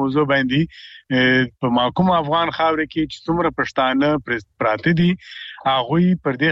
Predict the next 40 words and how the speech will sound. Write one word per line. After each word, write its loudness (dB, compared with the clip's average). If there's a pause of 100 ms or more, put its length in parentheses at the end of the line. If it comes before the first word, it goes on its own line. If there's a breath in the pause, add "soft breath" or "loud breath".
خبره 0 (100)
بیخي 2 (160)
داسې -2 (840 loud breath)
کلیر 2
دي، 0
ښکاره 2 (100)
دي 2 (100)
چې -6 (140)
زموږ 0 (120)
ترمنځ 2 (140)
دا 2
ډیورنډ -2
کرښه 0
چې 0 (100)
ده، 4 (580 loud breath)
دا 2 (100)
بالکل 0
فرضي -2
ده، 0
دا 0
خلکو 0
منلې 2
هم 4
نه 0
ده. 2 (560 loud breath)
او 2
پر -2
دې 2 (100)
باندې 2 (100)
چې -4
پنجابي 0
ریاست 0 (400)
کم 0 (360)
څه 0 (220)
کول 2 (120)
غواړي 0 (500 soft breath)
یا 2 (180)
یو 2
اول 2
خې -2